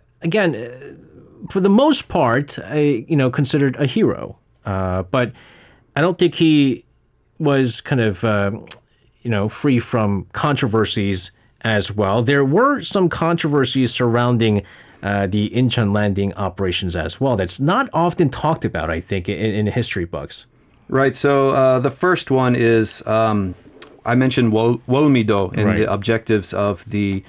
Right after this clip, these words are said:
Speaker 2: Incheon landing, how it needed to be taken in order for the, the Marines to land on the beaches of Incheon safely. Five days before the, uh, the landing operations commenced,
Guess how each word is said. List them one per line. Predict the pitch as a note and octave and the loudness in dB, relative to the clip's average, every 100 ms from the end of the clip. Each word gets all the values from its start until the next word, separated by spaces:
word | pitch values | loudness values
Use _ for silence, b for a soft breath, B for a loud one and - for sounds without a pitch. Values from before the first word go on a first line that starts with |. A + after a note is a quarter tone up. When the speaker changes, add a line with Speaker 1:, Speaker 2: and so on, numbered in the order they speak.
| B B - | B B -2
Speaker 2:
Incheon | A#2 - G#2+ G#2 | -2 0 0 2
landing, | A#2 A2+ A2 | 2 2 0
how | G#2 A2 | 0 0
it | G#2 | 0
needed | A2 A2 | 0 0
to | G#2 | -2
be | G#2 | -2
taken | - C#3+ C3+ A#2+ A2+ | 0 0 0 0 0
in | G#2+ | 0
order | G#2+ A2 G#2 | 0 0 -2
for | A2+ A2 | 0 0
the, | G2+ G#2 - | 0 -4 -4
the | G#2+ | -4
Marines | G#2 A2 A2+ G#2+ - | 0 0 0 -2 -4
to | G#2+ | -4
land | G2+ G#2 G#2+ G#2 | -2 0 0 0
on | G2 G2+ | -2 -2
the | F#2+ | -2
beaches | G2+ A2 G#2+ | -4 -4 -4
of | F#2+ | -4
Incheon | G2 F#2+ F#2 | -6 -6 -8
safely. | - A#2+ A#2+ A#2 G#2 G#2 B B B - | -4 -2 0 0 -2 -4 B B B -4
Five | D#3+ F3 D3+ | 0 0 2
days | B2+ B2 | 2 2
before | A#2 A#2 - A2+ | 0 -2 0 0
the, | G#2+ G#2 - | 2 -2 -4
uh, | G#2+ | -6
the | G#2+ G#2+ | -4 -2
landing | G2+ G#2+ A2 G#2 | 0 0 0 0
operations | G2+ - G#2 G2 G2+ | -2 -2 -2 -2 -6
commenced, | - G#2+ A#2+ C3 B2+ | -4 -2 0 0 -2